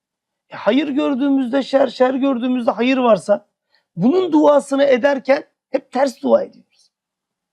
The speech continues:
O zaman işte Rabbimize mutlaka ve mutlaka hayırlısıysa cümlesini ekleyerek dua etmek lazım.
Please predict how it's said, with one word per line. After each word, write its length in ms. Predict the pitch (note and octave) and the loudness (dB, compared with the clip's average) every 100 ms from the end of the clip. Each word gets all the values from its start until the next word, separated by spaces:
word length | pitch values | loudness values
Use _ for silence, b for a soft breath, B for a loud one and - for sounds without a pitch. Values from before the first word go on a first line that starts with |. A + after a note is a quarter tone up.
| _ _ _ _ _ _ _ _ _ _ _ | _ _ _ _ _ _ _ _ _ _ _
O 100 | A3+ | -2
zaman 300 | A#3+ B3+ A#3 | 0 0 0
işte 300 | G#3+ - G#3 | -4 -2 0
Rabbimize 960 | F#3 G#3 F#3 F#3+ G#3+ G#3 G3 E3+ A#3 - - _ | 2 0 -2 -6 -4 -2 -4 -2 -2 -2 -8 _
mutlaka 680 | F3+ C#4+ - A#3 G3 G3+ F#3+ | -2 -2 -2 -6 0 2 2
ve 60 | F#3+ | 0
mutlaka 640 | F#3+ F#3 F#3+ D#3+ F3+ D#3 _ _ _ _ _ | -8 -6 -6 -6 -12 -16 _ _ _ _ _
hayırlısıysa 1160 | - A3+ B3 A3+ G#3+ - C4+ A#3+ - F3+ D3+ _ | -6 -2 -2 -2 -6 -2 -2 -2 -2 -2 -4 _
cümlesini 520 | - G#3+ G#3 F#3+ - G3 | -6 -2 -2 -2 -6 -8
ekleyerek 640 | A3+ G3+ A3+ A3+ G#3+ F3 | -6 -6 -4 -2 -2 -4
dua 220 | F#3+ F#3+ | -2 -2
etmek 380 | F3 - E3 _ | -2 -10 -20 _
lazım. 300 | _ - | _ -20